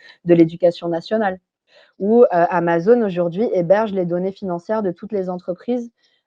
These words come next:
heu, en difficulté pendant le covid. Par exemple, enfin, des choses comme ça. Enfin, c'est des choses as-, assez, assez terrifiantes. Et on pourrait avoir des soucis parce que, en fait,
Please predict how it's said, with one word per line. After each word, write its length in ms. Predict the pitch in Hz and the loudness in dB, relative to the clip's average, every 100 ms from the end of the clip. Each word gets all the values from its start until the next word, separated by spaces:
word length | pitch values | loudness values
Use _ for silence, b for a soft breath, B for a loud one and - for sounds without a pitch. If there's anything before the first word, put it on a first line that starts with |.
| _ | _
heu, 60 | 170 | 0
en 520 | 165 160 160 151 170 | 2 2 0 -2 -4
difficulté 600 | 165 175 180 185 180 214 | -6 -10 -12 -10 -4 -4
pendant 260 | 196 180 175 | -4 -4 -4
le 60 | |
covid. 400 | 175 254 233 214 - | -2 0 0 -6 -8
Par 100 | 175 | -8
exemple, 220 | 175 185 | -6 -4
enfin, 60 | 196 | -4
des 100 | 185 | -2
choses 220 | 247 240 | -4 -2
comme 140 | 262 | -2
ça. 120 | 254 202 | -2 -4
Enfin, 160 | 180 | -6
c'est 160 | 175 170 | -10 -6
des 140 | 165 | -6
choses 240 | 165 214 175 | -4 -4 -4
as-, 160 | 165 | -6
assez, 400 | 156 165 - 190 | -10 -10 -6 -4
assez 300 | 185 170 190 190 | -4 -4 -10 -8
terrifiantes. 540 | 185 185 - 269 330 - b b b b b - | -6 -6 -4 -2 -2 -6 b b b b b 0
Et 120 | 185 | 2
on 80 | 185 | 4
pourrait 180 | 240 277 | 6 6
avoir 240 | 269 269 | 6 2
des 120 | 247 | 0
soucis 380 | 240 - 240 392 | -4 -10 -4 0
parce 180 | 285 247 | 0 0
que, 160 | 269 247 | 2 2
en 120 | 240 | 2
fait, 260 | 240 311 | 2 0